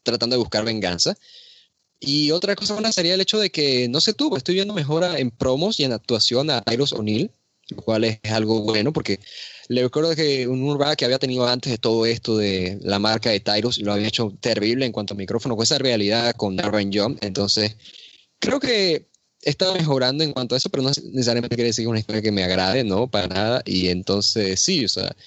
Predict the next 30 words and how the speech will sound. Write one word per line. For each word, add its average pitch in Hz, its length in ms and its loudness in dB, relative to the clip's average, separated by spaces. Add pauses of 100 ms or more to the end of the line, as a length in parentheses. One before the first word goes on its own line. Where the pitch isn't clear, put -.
(360)
si 165 200 0
van 190 120 0
a 220 80 0
meter 196 280 0
a 190 80 0
Kalisto 185 340 0
a 190 40 2
la 180 40 2
división 160 320 0
Cruiserweight, 165 420 -4
que 123 100 -2
lo 110 120 0
hagan 123 160 0
de 123 60 -2
una 123 100 0
vez, 135 180 0
pero, 110 220 0
eh, 101 140 0
si - 160 2
estos - 180 0
son 151 140 2
los 143 100 0
métodos, 139 500 0
entonces 107 520 0
definitivamente 101 720 0
no 98 100 4
los 92 160 2
comparto. 123 420 -2
Mucho 147 240 2
menos 165 320 0